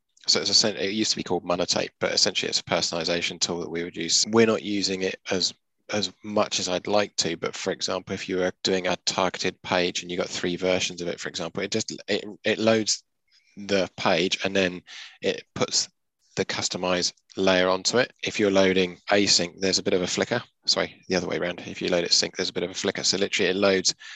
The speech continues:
what is the C M S version of the page, and then straight away it loads the personalized version of it. So one goes on top of the other. So it's not as seamless. And, and we've certainly got challenges. And I suspect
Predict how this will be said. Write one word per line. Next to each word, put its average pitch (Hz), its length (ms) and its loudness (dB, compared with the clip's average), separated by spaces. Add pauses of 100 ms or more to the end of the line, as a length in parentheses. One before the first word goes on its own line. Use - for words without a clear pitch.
(300)
what 98 280 2
is 92 300 2
the 90 300 2
C 95 300 2
M 92 80 -2
S - 340 2 (220)
version 90 460 -2
of 87 60 -10
the 80 120 -6
page, 85 440 -2 (380)
and 95 100 2
then 90 120 0
straight 85 260 0
away 90 140 2
it 90 60 0
loads 87 440 0 (100)
the 87 300 0 (220)
personalized 92 460 0
version - 340 -2
of 82 60 -8
it. 85 120 -6 (320)
So 90 180 -2
one 90 380 -2 (360)
goes 87 220 -2
on 87 80 -8
top - 220 -6
of 87 60 0
the 90 100 4
other. 87 180 0
So - 160 2
it's - 160 -4
not 107 400 0
as 95 180 0
seamless. 92 540 2
And, 78 120 -10
and 95 180 -6
we've 98 140 -2
certainly 92 500 0
got 90 280 -2 (540)
challenges. 90 720 0 (140)
And 92 100 -2
I 87 100 0
suspect - 640 -2